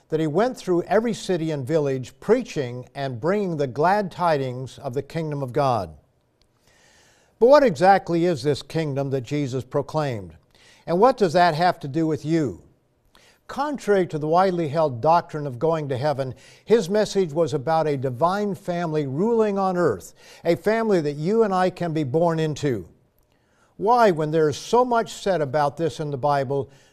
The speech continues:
do so few comprehend Jesus' message? And this brings us to our next forgotten truth. Number four,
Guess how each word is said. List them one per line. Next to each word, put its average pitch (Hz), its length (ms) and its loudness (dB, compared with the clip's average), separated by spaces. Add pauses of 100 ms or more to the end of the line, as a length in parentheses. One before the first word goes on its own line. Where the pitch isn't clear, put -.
(100)
do 139 160 -6
so 196 360 0
few 160 380 -4
comprehend 151 840 -4
Jesus' 131 400 -6
message? 120 600 -6 (760)
And 220 100 -2
this 269 180 0
brings 202 300 -6
us 175 160 -4
to 175 140 -6
our 151 160 2
next 170 340 -6
forgotten 151 520 -2
truth. 120 520 -6
Number 202 320 -4
four, 117 500 0